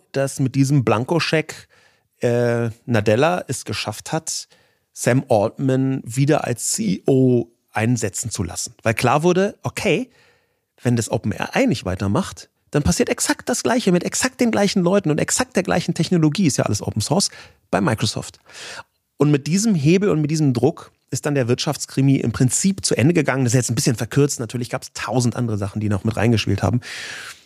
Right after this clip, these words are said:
Aber der, jetzt ist Sam Altman wieder C E O und er, er erzählt halt in diesem wirklich auch sehr empfehlenswerten Podcast von Trevor Noah, was das alles mit ihm gemacht hat.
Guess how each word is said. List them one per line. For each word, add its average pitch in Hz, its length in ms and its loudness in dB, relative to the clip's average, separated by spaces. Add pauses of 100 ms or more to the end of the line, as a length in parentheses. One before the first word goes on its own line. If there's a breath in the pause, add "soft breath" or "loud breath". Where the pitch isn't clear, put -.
(160 loud breath)
Aber 120 180 4
der, - 440 -2
jetzt 139 220 0
ist - 340 -8
Sam 180 300 0
Altman 185 640 0 (800 soft breath)
wieder 160 540 2 (540)
C - 240 -2
E 131 40 4
O 190 340 0 (520)
und 135 260 0
er, 117 220 -2
er 139 140 0
erzählt 131 440 0
halt 165 120 2
in 143 80 2
diesem 127 200 4
wirklich 160 220 0
auch 135 80 -6
sehr 135 160 -2
empfehlenswerten 147 720 0
Podcast - 640 -2
von 123 160 -2
Trevor 123 320 0
Noah, 147 500 2 (680 loud breath)
was - 180 -2
das - 180 -2
alles 160 180 0
mit 156 140 2
ihm 156 100 4
gemacht 156 340 0
hat. - 280 -12